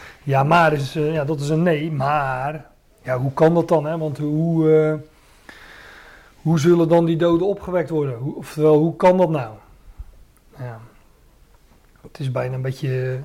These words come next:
ziel-, zielig, dat is ook wel een mooi. Het is zi-, zielig als je, als je het voorgaande gelezen hebt, hè, over de, de levende God en, eh, hoe hij dat doet en wat hij doet. Maar Paulus gaat hier ook een aantal, eh,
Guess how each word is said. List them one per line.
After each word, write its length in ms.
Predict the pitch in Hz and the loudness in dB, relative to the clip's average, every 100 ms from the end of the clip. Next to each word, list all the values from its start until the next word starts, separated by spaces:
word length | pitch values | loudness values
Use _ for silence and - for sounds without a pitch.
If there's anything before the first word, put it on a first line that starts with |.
| - _ _ _ | -16 _ _ _
ziel-, 460 | _ 120 143 170 - | _ -8 -6 -6 -10
zielig, 500 | - - 147 135 - | -16 -10 -6 -6 -8
dat 100 | 123 | -12
is 80 | 123 | -8
ook 160 | 135 139 | -8 -6
wel 100 | 135 | -4
een 60 | 131 | -4
mooi. 220 | 127 147 | -6 -8
Het 80 | 127 | -8
is 160 | - | -8
zi-, 160 | - 254 | -8 -8
zielig 520 | - 180 147 - - | -4 -2 -2 -4 -8
als 140 | 147 | -10
je, 540 | 135 143 143 143 143 139 143 | -6 -4 -4 -4 -6 -8 -10
als 140 | 185 135 | -12 -10
je 60 | |
het 80 | 165 131 127 - | -8 -8 -10 -16
voorgaande 540 | - 185 156 156 156 | 0 2 4 2 0
gelezen 420 | 143 165 185 151 | 2 4 4 2
hebt, 160 | 131 - | -4 -4
hè, 140 | 156 | -6
over 180 | 147 135 | -4 -2
de, 260 | 139 143 143 | -2 0 -2
de 120 | 139 | -2
levende 400 | 143 156 147 147 | 0 0 -2 -4
God 300 | 131 156 151 | -2 -2 -2
en, 160 | 147 147 | -6 -6
eh, 200 | 143 143 135 - - - - - - | -4 -6 -8 -14 -20 -20 -20 -20 0
hoe 120 | 151 | 2
hij 100 | 151 | 4
dat 140 | 147 | 4
doet 340 | 170 165 - - _ - - - - - - | 4 2 0 -14 _ -20 -20 -20 -20 -20 -20
en 180 | - 135 | -6 0
wat 160 | 156 175 | 2 2
hij 180 | 147 143 | 0 0
doet. 360 | 147 190 - - - - - _ _ _ _ | -2 -6 -14 -20 -20 -20 -20 _ _ _ _
Maar 120 | 190 | -4
Paulus 340 | 139 175 170 - | 2 2 2 0
gaat 160 | 160 | -4
hier 220 | 165 170 | 0 2
ook 160 | 165 160 | 2 0
een 200 | 160 165 | -4 -4
aantal, 600 | 175 170 151 147 156 147 | -6 -4 -4 0 0 0
eh, 100 | 147 | -4